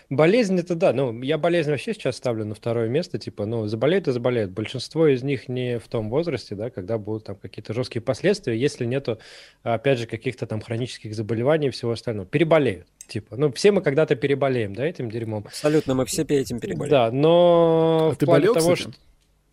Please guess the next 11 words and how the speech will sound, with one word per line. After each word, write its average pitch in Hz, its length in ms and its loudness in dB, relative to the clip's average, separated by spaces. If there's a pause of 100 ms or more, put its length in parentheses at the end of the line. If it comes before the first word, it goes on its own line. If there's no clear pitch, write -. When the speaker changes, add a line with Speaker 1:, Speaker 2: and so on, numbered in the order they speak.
(100)
Speaker 3:
Нет? 139 220 -10 (120)
Speaker 2:
Я 135 180 0
не 135 80 0
знаю 113 280 -8
пока. - 220 -20 (1000)
Speaker 1:
Я, 151 140 -2
я 135 160 -2
тоже 107 220 -8
пока 98 200 -18
не 95 120 -16
знаю. 98 240 -20